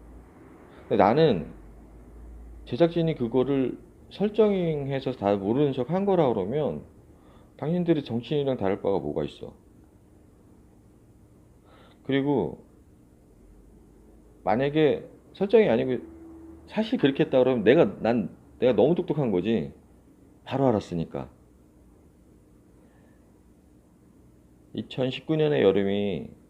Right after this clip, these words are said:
다 가고 있습니다. 아침, 저녁으로 날씨는 선선하고요.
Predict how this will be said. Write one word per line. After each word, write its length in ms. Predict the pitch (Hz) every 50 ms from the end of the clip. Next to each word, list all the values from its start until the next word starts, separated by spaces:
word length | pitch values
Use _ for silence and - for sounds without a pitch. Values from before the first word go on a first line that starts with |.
| _ -
다 140 | - 101
가고 300 | 98 - 80 82 92 95
있습니다. 540 | 85 - - - 69 69 69 71 71 73 69 71 - - _ _ _ _ _ _ _ _ - - _ _ _ _ _ _ _ - - - _ -
아침, 300 | - - - 110 101 95
저녁으로 420 | 98 95 90 90 87 90 95 92
날씨는 380 | 76 67 67 - - 82 82 87
선선하고요. 720 | 101 104 120 127 120 113 98 85 85 82 95 117 117 113